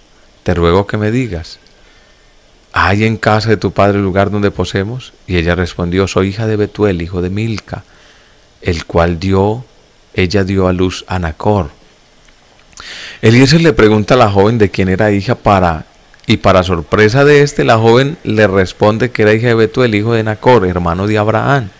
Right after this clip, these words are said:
Además de ser una mujer de la tierra de Abraham, la joven resultó ser su parienta. Rebeca era nieta de Nacor, hermano de Abraham,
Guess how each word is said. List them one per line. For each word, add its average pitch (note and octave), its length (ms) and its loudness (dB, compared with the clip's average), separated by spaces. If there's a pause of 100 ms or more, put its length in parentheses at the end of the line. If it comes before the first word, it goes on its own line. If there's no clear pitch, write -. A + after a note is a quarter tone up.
(760)
Además B2 380 4
de D3+ 140 2
ser D#3 540 0
una D3 280 4
mujer A2+ 320 0
de C3 120 0
la A#2 120 0
tierra C#3 480 2
de A2+ 100 2
Abraham, F#2+ 440 0
la G2+ 100 -2
joven G2 260 0
resultó F#2 460 -2
ser G#2+ 480 -4
su - 320 -4
parienta. A2+ 760 -4 (1200)
Rebeca G2+ 720 0
era G#2+ 140 2
nieta A2 540 0
de F#2 80 0
Nacor, F2+ 500 -4
hermano D#2+ 400 -4
de F#2 120 -2
Abraham, F#2 360 -4